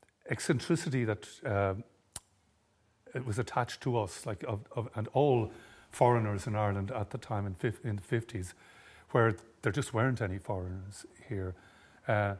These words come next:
that sort of caused us a lot of trouble 'cause we were called Nazis and put on trial and all those. Uh,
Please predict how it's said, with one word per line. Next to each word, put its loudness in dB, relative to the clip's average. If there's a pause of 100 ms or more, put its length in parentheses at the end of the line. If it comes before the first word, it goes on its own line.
(760)
that -2
sort 4
of -2 (400)
caused 4
us -2
a 2
lot 4
of -2
trouble 0
'cause -8
we -4
were -2
called -4
Nazis -4
and -8 (600)
put 0
on 0
trial 2
and -4
all -4
those. -8 (680)
Uh, 2